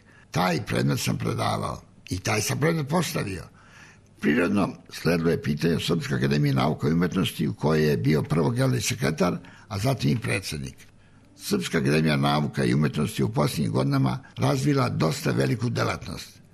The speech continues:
Ona pokazuje što je ostalo mi njena dužnost i posebnu osetljivost za sve probleme svoga naroda, razume se, i za sve probleme i krize našeg vremena. Sve sa te svoje uloge ona je prihvatila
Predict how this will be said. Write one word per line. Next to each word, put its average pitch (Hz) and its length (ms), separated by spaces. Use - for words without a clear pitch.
Ona 160 280
pokazuje 131 640
što - 200
je 131 60
ostalo 135 280
mi 123 120
njena 127 220
dužnost 139 680
i - 140
posebnu 170 580
osetljivost 151 840
za 127 440
sve 196 400
probleme 151 560
svoga 139 380
naroda, 127 680
razume 151 480
se, - 180
i 117 60
za 117 140
sve 143 240
probleme 135 500
i 135 100
krize 196 440
našeg 127 340
vremena. 110 400
Sve 156 300
sa 127 140
te 123 220
svoje 120 240
uloge 165 440
ona 127 200
je 110 140
prihvatila 160 680